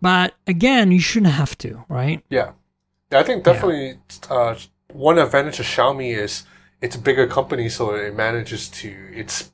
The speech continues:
Speaker 2: you know, it's spent more resources at building its own camera software, so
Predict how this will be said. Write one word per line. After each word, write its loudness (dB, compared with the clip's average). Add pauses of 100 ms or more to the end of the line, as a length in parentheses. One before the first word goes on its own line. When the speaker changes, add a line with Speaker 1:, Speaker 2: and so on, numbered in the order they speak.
(100)
Speaker 2:
you -6
know, 2
it's -4
spent 0
more -4
resources -8
at -4
building -6
its -12
own -8 (500)
camera -2
software, -2
so -10